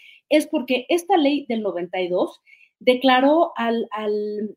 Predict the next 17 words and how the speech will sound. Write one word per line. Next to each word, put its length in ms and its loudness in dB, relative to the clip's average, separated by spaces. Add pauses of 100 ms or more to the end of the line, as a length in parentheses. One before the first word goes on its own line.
(140)
al 180 4
agua 480 2
como 540 2
un 340 2
tema 260 2
de 120 0
seguridad 600 -2
nacional 640 -2 (340)
y 200 6
esto 440 -4 (180)
le 120 -14
impide 640 -4
a 160 -6
Conagua, 640 0 (520)
eh, 400 -4
transparentar 920 -4 (640)
cómo 460 4